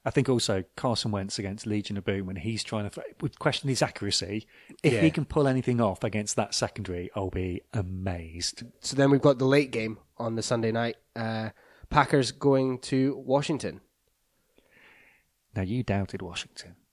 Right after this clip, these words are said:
Speaker 1: You kept <laughs> saying, "Oh, but they're rubbish, they're terrible." And, and they beat the Vikings, not easily, but they, they had a big lead. The Vikings managed to put it back, but were comfortable.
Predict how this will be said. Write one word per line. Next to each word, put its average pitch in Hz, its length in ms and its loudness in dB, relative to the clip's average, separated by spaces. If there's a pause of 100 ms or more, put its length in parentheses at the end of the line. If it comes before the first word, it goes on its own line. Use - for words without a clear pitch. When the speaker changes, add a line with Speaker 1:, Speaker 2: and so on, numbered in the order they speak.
(340)
Speaker 1:
You 107 120 2
kept - 220 -2
<laughs> - 100 -2
saying, 95 320 -6 (180)
"Oh, 107 300 -6
but 113 140 -14
they're 101 120 -6
rubbish, 98 480 -6
they're 98 160 -12
terrible." 95 600 -14 (760)
And, 98 320 -8
and 90 340 -10 (400)
they 107 80 -4
beat 151 160 -2
the 139 100 -2
Vikings, 135 420 -4
not 196 240 0
easily, 127 460 0
but 120 240 -6
they, 110 180 0 (200)
they - 100 -6
had 98 120 -2
a 101 40 -10
big 110 200 -6
lead. 131 540 0
The 107 120 -6
Vikings 98 360 -8
managed 95 200 -6
to - 40 -20
put 104 100 -4
it - 120 -10
back, 123 320 -2
but - 200 -10
were - 60 -20
comfortable. 123 640 -4